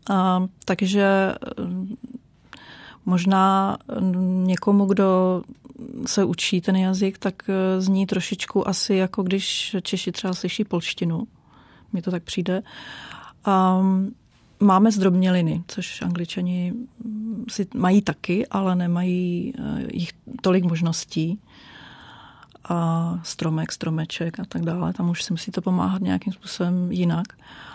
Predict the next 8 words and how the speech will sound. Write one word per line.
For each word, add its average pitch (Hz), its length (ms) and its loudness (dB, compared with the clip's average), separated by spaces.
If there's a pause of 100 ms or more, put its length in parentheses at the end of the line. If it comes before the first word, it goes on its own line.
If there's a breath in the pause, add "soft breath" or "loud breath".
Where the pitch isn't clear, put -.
(720 loud breath)
Ale 214 200 6
angličtina 226 800 4
má 208 500 2
zase, 196 680 0 (460)
ehm, 185 360 0 (600 soft breath)
já 175 60 -2
nevím, 170 200 0
třeba 170 400 -2